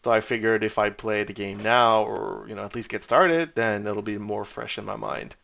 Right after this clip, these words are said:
So I'll be more ready to jump into the second one once it comes out on P C. So, and it looks, holy shit! <laughs> Like,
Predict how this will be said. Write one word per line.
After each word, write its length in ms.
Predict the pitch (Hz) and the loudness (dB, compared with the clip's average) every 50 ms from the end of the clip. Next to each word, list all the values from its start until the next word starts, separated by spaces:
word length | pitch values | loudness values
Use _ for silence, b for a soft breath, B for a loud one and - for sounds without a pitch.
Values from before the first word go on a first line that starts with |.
| _ _ _ _ _ _ - | _ _ _ _ _ _ -4
So 100 | - 104 | -2 0
I'll 80 | 101 101 | 0 0
be 100 | - 104 | -2 -4
more 200 | 104 104 208 101 | -2 -2 -4 -4
ready 300 | 104 101 101 101 101 101 | -4 -4 -6 -6 -8 -10
to 260 | - - 104 101 101 | -12 -12 -12 -10 -10
jump 220 | 101 - 101 101 104 | -8 -8 -8 -8 -10
into 160 | 98 - 107 | -12 -12 -14
the 40 | - | -14
second 300 | - 113 - - - - | -14 -16 -16 -16 -18 -20
one 100 | 110 - _ _ | -20 -20 _ _
once 140 | - 117 - | -18 -16 -16
it 80 | 120 - | -16 -16
comes 180 | - 107 - | -16 -14 -14
out 80 | - - | -14 -14
on 80 | - - | -14 -16
P 120 | - - | -18 -18
C. 180 | - - - - _ - | -18 -20 -20 -20 _ -18
So, 200 | - - - - _ _ _ _ _ _ _ _ _ _ _ _ _ | -16 -16 -16 -18 _ _ _ _ _ _ _ _ _ _ _ _ _
and 180 | - 127 123 120 | 2 2 2 2
it 100 | 120 123 | 2 2
looks, 500 | 127 123 120 - - - - - - _ _ _ _ _ _ _ _ _ _ | 2 2 0 -2 -8 -12 -12 -16 -20 _ _ _ _ _ _ _ _ _ _
holy 240 | - - 123 117 107 | -10 -8 -6 -6 -4
shit! 360 | 101 - - 120 104 - - 143 | -4 -2 -2 -2 -2 -2 -2 -2
<laughs> 60 | 139 | -2
Like, 220 | - - - 139 | -2 -2 -4 -8